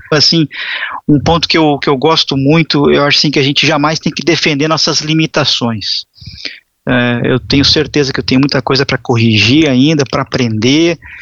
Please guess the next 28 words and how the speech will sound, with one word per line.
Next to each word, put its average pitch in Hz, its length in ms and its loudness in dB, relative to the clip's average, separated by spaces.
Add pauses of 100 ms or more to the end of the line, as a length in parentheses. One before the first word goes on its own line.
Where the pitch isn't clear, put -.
(400)
e, 131 800 4
e, 127 460 4
e 127 40 4
eu, 127 140 2
eu 131 100 0
tô 147 140 0
aqui 139 200 0
pra, 139 240 0
pra 127 200 -4
seguir 143 340 0
aprendendo, 147 540 -2
seguir 127 280 -2
me 170 120 2
divertindo, 135 840 0 (580)
e 135 60 -2
eu 135 80 2
acho 135 100 0
que 135 240 -2 (120)
esses - 340 0
pontos, 147 340 0
assim, 139 220 2
somados, 135 580 2
eles 139 300 2
são - 400 2
como 143 240 0
catalisadores 147 1040 0
pra 143 160 -2
você 127 540 0